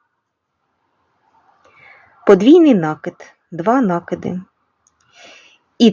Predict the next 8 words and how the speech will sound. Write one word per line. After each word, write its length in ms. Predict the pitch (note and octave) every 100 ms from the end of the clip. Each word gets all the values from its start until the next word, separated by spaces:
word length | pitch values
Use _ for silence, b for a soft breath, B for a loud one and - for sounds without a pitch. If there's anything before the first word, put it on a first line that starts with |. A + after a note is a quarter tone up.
| -
так 320 | - G3 -
само 680 | - - C#3+ C#3 E3+ D4+ G#4+ _ _ -
в'яжемо 640 | G3 F3+ G3+ D4+ G4 F#4
до 280 | C#4+ F#3+ B3+
кінця 720 | - B3+ A3 - E3+ F#3 A#3+ A3
ряду. 520 | E3+ D#3+ D3+ E3 E3+ - _ _ _ _ _ _ _ _ _ _ _ _ _ _ _ _ _ _ _ _ _ _ _ _ _ _ _ _ _ _ _ _ _ -
Знімаємо 800 | F#3 G3+ G3 F#3+ F3 F#3 A#3 C#4
петлю, 580 | E4+ - D#4 E4 E4+